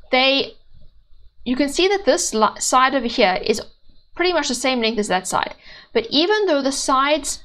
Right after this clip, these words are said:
look like they're the same length, it's not congruent, because if I put this on top of here, you can see very clearly that those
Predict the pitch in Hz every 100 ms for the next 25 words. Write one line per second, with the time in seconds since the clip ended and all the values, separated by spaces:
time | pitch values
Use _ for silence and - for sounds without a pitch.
0 | - 240 277 285 277 240 220 208 214 240
1 | 202 190 202 302 277 349 - - - -
2 | - - - - - - - 233 226 285
3 | 330 349 349 269 208 240 - 220 226 285
4 | 349 381 359 359 359 349 320 262 233 220
5 | 196 208 - - 233 240 220 254 226 233
6 | 330 370 247 202 202 208 214 233